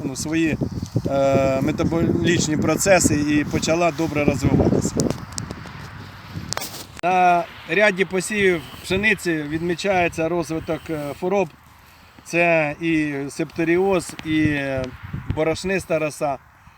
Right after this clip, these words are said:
І, друзі, надо необхідно швидко приступати до внесення фунгіцидів в фазу кущення активного і виходу в трубку. То це необхідно досить зробити швидко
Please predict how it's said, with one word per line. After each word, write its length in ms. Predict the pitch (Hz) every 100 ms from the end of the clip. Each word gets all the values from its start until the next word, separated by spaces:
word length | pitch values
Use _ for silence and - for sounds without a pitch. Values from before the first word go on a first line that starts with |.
| - - - - 156
І, 260 | 165 160
друзі, 360 | 147 202 170 170
надо 300 | 170 160 165
необхідно 500 | 170 - 180 165 160
швидко 400 | 180 185 160 160
приступати 640 | 147 151 165 165 170 147
до 160 | 139 156
внесення 760 | 165 160 151 151 147 143 139 131 - - -
фунгіцидів 680 | 160 160 160 185 160 147 117 - - - - - - -
в 40 | -
фазу 1200 | 180 180 139 156 147 139 131 123 117 117 113 113
кущення 560 | - 196 160 175 160 156
активного 680 | 151 - 160 147 139 135 135
і 400 | 160 170 156 143
виходу 460 | 139 170 160 143
в 60 | 139
трубку. 400 | 147 123 - - - - - - - - - - -
То 380 | 175 180 175 165 - - - - - - - - - - - - - -
це 160 | 185
необхідно 540 | 180 175 147 185 165 160
досить 360 | 165 143 160
зробити 440 | 139 156 151 151 160
швидко 560 | - 202 175 - 165